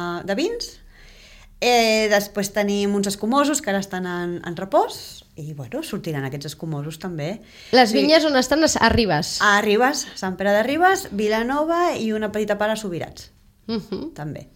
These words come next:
Speaker 1: Però, bueno, sí, fem vins del massís del Garraf.
Speaker 2: Estàs enfeinada, eh, Meritxell?
Speaker 1: Una miqueta.
Speaker 2: <laughs> Dèiem,
Speaker 1: Una miqueta.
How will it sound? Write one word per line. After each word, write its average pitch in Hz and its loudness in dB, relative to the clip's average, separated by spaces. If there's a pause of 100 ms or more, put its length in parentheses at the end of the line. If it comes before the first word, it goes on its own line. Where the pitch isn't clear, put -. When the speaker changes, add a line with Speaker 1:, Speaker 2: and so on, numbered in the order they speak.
(440)
Speaker 1:
Però, 160 -14
bueno, 139 -8
sí, 170 -8
fem 170 -4
vins 160 -4
del 165 -2
massís 147 -4
del 151 -6
Garraf. 135 -8
Speaker 2:
Estàs 262 6
enfeinada, 269 6
eh, 180 4
Meritxell? 233 4
Speaker 1:
Una 302 4
miqueta. 269 4
Speaker 2:
<laughs> 330 8 (960)
Dèiem, 311 6
Speaker 1:
Una 247 4
miqueta. 180 -4